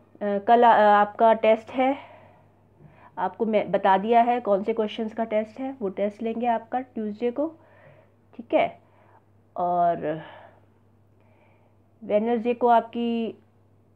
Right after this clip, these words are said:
ऑनलाइन क्लास है, उसमें हम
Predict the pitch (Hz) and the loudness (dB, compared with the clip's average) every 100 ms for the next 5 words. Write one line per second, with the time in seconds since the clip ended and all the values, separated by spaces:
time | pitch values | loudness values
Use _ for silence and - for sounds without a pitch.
0 | _ _ _ _ _ _ _ _ _ - | _ _ _ _ _ _ _ _ _ -2
1 | 208 220 233 247 247 240 240 254 262 262 | 0 0 -2 -2 2 2 0 -6 -6 -10
2 | _ - 220 233 240 226 254 | _ -14 -10 -4 -2 -2 -2